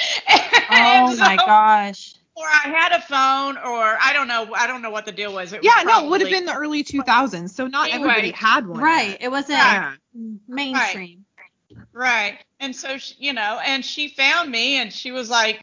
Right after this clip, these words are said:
Speaker 1: "Are you okay?" And I was like, "Not really." But, you know, I cleaned myself up and went back to work, and,
Speaker 2: Oh
Speaker 1: you know,
Speaker 2: my
Speaker 1: and
Speaker 2: gosh, you went back to
Speaker 1: Okay.
Speaker 2: work?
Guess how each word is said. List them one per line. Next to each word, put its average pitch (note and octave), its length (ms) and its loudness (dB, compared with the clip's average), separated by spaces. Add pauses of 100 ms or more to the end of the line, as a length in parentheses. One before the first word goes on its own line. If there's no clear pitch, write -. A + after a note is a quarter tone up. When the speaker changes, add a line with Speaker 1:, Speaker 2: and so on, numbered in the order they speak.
Speaker 1:
"Are A3+ 140 0
you C4+ 220 -4
okay?" C4+ 600 0
And A#3+ 120 -4
I G#3+ 60 -6
was G#3+ 180 -10
like, G#3 260 0 (140)
"Not A#3 680 0
really." A#3+ 540 0 (240)
But, A#3+ 340 2 (160)
you C4 160 -6
know, B3+ 220 -2
I C#4+ 200 -2
cleaned A3+ 360 -10
myself D4+ 480 -4
up G4+ 300 -2
and C4 180 -6
went C4 200 -4
back D#4+ 240 0
to E4 80 -12
work, F4 520 -2
and, A#3+ 380 -8
Speaker 2:
Oh G4+ 240 6
Speaker 1:
you - 60 2
know, A3 80 -2 (160)
Speaker 2:
my C4+ 60 -4
Speaker 1:
and C4 40 -6
Speaker 2:
gosh, G4 480 -4
you D#4+ 120 -2
went F#4+ 140 -6
back F#4+ 240 2
to G4+ 80 -6
Speaker 1:
Okay. G#4+ 260 -4
Speaker 2:
work? A4+ 340 2